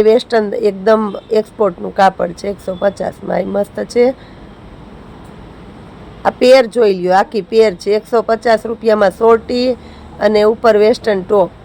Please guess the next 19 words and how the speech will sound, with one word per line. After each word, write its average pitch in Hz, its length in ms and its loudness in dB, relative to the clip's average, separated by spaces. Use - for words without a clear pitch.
પછી 214 260 2
આ 214 60 6
એક 214 200 2
લોવર 214 460 4
છે, 180 260 -12
આ 202 120 2
એકસો 202 480 -4
ને 190 120 -8
પચાસ 202 440 -4
રૂપિયામાં 190 540 -10
લોવર 190 360 0
આવશે. 214 540 -4
એકદમ 196 400 0
એટલે 185 220 -2
એકદમ 185 300 -4
મસ્ત. - 320 -6
આ 208 260 2
લોવર 185 360 -2
છે, - 300 -12